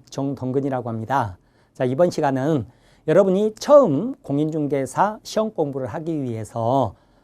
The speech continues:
이 화면을 열었을 건데요. 자, 어떻게 해야 우리가 합격을 할 수 있는지 그것을 간략하게 설명드리는 시간입니다.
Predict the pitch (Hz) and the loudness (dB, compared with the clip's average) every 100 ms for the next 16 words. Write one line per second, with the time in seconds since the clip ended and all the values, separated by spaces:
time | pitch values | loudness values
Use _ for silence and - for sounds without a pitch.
0 | _ _ 143 143 - 180 175 160 151 127 | _ _ 0 0 0 -2 0 -2 -2 -4
1 | 127 135 123 - 113 107 120 202 - - | -4 -4 -8 -8 -8 -4 2 2 0 -10
2 | _ _ - 123 131 - 226 226 214 196 | _ _ -4 -2 -2 -2 -2 0 0 0
3 | 196 202 135 131 131 226 262 _ _ 247 | 0 -2 -6 -2 -2 -2 -6 _ _ -8
4 | - 240 202 131 143 139 120 113 110 156 | 0 0 0 -4 -8 -6 -6 -4 -4 -2
5 | 131 120 _ _ - 135 131 151 156 - | -2 -2 _ _ -4 -4 -2 -4 -4 -8
6 | 123 123 135 135 123 113 113 185 254 - | -6 -4 -4 -6 -10 -8 -2 -2 -4 -10
7 | _ - 160 156 151 120 110 113 147 160 | _ -8 -6 -4 -6 -6 -6 -8 -10 -12
8 | - 165 165 120 107 123 123 | -4 -2 -2 -6 -8 -8 -8